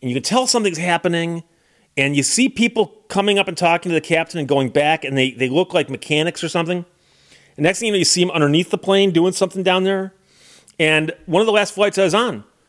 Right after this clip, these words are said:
uh, the captain came on the old hoot and holler and said something to the effect of, uh, "We had something that needed to be fixed.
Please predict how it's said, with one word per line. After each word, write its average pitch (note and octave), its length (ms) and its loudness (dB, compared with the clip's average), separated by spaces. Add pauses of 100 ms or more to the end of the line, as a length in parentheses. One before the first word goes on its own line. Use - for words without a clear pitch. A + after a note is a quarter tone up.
(320)
uh, C#3+ 500 4 (140)
the C#3+ 80 -2
captain E3 800 -4
came F3 180 0
on D#3+ 220 2
the C3 320 2
old D#3+ 200 2
hoot G3 180 2
and D3+ 60 -6
holler B2 280 0 (420)
and C#3 180 0
said E3+ 180 0
something G3+ 240 0
to E3+ 60 2
the - 40 -6
effect F#3+ 300 0
of, C3+ 240 0 (440)
uh, D3+ 300 4
"We D#3+ 280 0
had F3 260 2
something G#3+ 200 -2
that F#3+ 100 -4
needed E3+ 120 -2
to F#3 40 -2
be G3 100 -2
fixed. - 500 -4